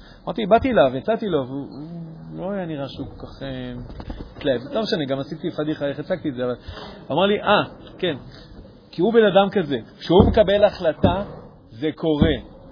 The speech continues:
לכן הוא לא מבין מה, מה הסיפור הגדול פה, כאילו, מה, מה זה. אז אמרתי לעצמי, א', אשרי שיש לנו עדיין בדור אנשים כאלה, ש-, זה, וככה.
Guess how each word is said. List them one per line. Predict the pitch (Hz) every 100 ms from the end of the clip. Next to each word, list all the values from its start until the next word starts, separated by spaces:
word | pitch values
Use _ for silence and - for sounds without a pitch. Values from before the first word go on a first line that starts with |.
| - - -
לכן | 127 208
הוא | 196
לא | 196
מבין | 190 165 180
מה, | 175 175 170 165 160 156 143 123 - - - - - - - -
מה | 151
הסיפור | 165 - 170 170
הגדול | 151 143 156
פה, | 147 123 113
כאילו, | 135 120 117
מה, | 135 147 143 135 127
מה | 123 127
זה. | 113 107 - - - -
אז | 117 127 135
אמרתי | 160 220 233
לעצמי, | 208 180 175
א', | 202
אשרי | 196 165 - 175 175
שיש | - 156 156
לנו | 151 143
עדיין | 135 143 139
בדור | 131 139
אנשים | 135 117 131
כאלה, | 117 117 113 113
ש-, | 110 120 117 - - - - - - 127
זה, | 120 113 113
וככה. | 117 123 -